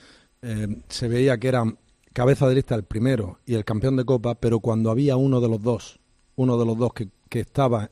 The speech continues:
en la final y había sido primero o segundo, se hacía un sorteo puro. Entonces se, se decidió así y, y bueno, pues, pero sí que si hay un año, que me imagino que habrá más años, donde el primero y el segundo de Liga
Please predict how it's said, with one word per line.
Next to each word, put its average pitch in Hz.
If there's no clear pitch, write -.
en 110
la 107
final 117
y 104
había 120
sido 120
primero 107
o 113
segundo, 117
se 120
hacía 120
un 113
sorteo 98
puro. 92
Entonces 117
se, 113
se 113
decidió 120
así 131
y, 107
y -
bueno, 107
pues, 95
pero 113
sí -
que 143
si 127
hay 127
un 120
año, 127
que 101
me 107
imagino 107
que 107
habrá 113
más 113
años, 120
donde 110
el 101
primero 123
y 120
el 113
segundo 117
de 110
Liga 120